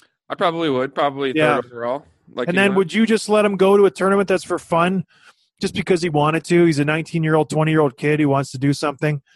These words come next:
Speaker 2: You know what? You gotta be the bigger, you gotta be an adult, Stan Bowman. Make the hard decisions. Sorry, Kirby. I'm not gonna let you go. So what? He's gonna pout for a little bit. He's gonna complain to the team. "Uh, he didn't let me go."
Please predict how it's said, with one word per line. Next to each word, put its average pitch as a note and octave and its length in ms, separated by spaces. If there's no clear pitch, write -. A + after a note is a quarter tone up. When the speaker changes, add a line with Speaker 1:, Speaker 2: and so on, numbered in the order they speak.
Speaker 2:
You G#3 80
know A#3 140
what? A#3 180
You G#3 80
gotta B3+ 180
be C#4 120
the B3+ 100
bigger, A3+ 300
you G3+ 120
gotta B3 160
be B3 120
an A3+ 80
adult, G#3 420
Stan D3+ 320
Bowman. C#3 400
Make F#3 220
the G#3 100
hard G#3+ 200
decisions. G3+ 800
Sorry, G3 340
Kirby. F3+ 540
I'm C#3 100
not F3+ 160
gonna F3+ 160
let F3+ 180
you F3 80
go. F3 380
So A3 220
what? A3+ 140
He's G#3+ 120
gonna G#3+ 140
pout F3+ 260
for F3+ 120
a F3+ 40
little F3+ 160
bit. F3 160
He's E3+ 100
gonna E3+ 140
complain E3 380
to E3+ 60
the D3+ 100
team. D#3+ 280
"Uh, A#3+ 460
he A3+ 80
didn't A3 180
let A3 140
me G#3 80
go." F3 400